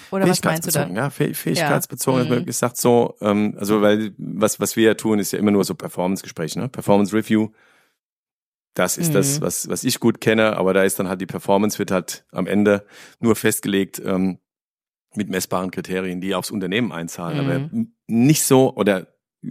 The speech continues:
Speaker 2: deutlich weniger auf, auf die, aufs private, auf die privaten Fähigkeiten, das private Wohlbefinden.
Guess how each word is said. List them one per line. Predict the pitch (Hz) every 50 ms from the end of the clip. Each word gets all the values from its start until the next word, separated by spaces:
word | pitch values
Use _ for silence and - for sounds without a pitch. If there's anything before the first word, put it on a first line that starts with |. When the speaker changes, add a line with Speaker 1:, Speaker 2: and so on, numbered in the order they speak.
| - _ _ _ _ _ _ _ _ _ _ _ -
Speaker 2:
deutlich | - 151 160 165 - 127 123 - -
weniger | 117 113 110 110 101 104 95 85
auf, | 101 95 - - _ - - - - - - - - _ _ _ _ -
auf | 95 95 98 92 - - - -
die, | - - - - 110 104 104 104 101 98 98 98 98 - - _ _ _
aufs | - - - -
private, | - - 110 95 92 92 92 104 113 - - - 110 107 107 107 107 - -
auf | - -
die | -
privaten | 104 101 95 95 - -
Fähigkeiten, | - - 104 104 - - - 98 95 95 95
das | 98 92 -
private | - 98 92 90 87 87
Wohlbefinden. | 85 90 98 101 101 95 - - 98 95 95 95 87